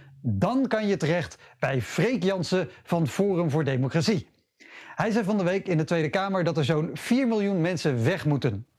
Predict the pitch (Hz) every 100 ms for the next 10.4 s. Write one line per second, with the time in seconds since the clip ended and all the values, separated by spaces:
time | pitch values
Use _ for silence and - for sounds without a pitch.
0 | _ 147 147 160 151 160 147 135 120 151
1 | 180 190 214 - - - - - 135 247
2 | 247 190 190 185 - 151 202 - 185 160
3 | 160 156 143 135 143 131 127 - - 240
4 | 196 156 120 98 - - _ - - -
5 | 277 233 - 180 175 - _ _ _ _
6 | _ 226 208 185 147 180 165 151 151 135
7 | 120 - - - _ - - - - -
8 | _ - 135 233 196 214 254 240 - 190
9 | - 185 214 165 196 - 175 165 226 196
10 | 151 165 120